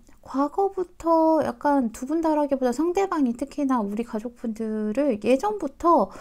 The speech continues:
좀 많이 욕망하고 가지고 싶었고, 시작하는, 그런, 시작하려고 해-, 시-, 했을 수도 있어. 했다가 이제 뭐 다시 그렇게 됐을 수 있는데, 정말 갖고 싶은 사람이다라고 생각을 했던 것 같아요. 가지고 싶은 사람.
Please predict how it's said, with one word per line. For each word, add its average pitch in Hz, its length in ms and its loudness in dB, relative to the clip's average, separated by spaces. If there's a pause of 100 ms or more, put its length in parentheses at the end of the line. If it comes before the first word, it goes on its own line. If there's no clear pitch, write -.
(140)
좀 277 140 2
많이 208 280 2
욕망하고 262 840 0
가지고 339 520 0
싶었고, - 560 -8
시작하는, 269 1300 0
그런, 233 360 0
시작하려고 320 800 0
해-, 240 120 -6
시-, - 140 -12 (100)
했을 415 340 0
수도 262 280 -6
있어. - 280 -8 (300)
했다가 370 420 4
이제 190 240 -2
뭐 175 260 -2 (180)
다시 185 540 -6
그렇게 196 280 -6
됐을 190 260 -6
수 185 120 -6
있는데, 175 300 -4
정말 277 280 2
갖고 - 340 -2
싶은 403 300 -6
사람이다라고 320 640 -2
생각을 196 320 -6
했던 214 220 -8
것 208 60 -4
같아요. 190 260 -8
가지고 208 340 -6
싶은 208 220 -6
사람. 196 280 -2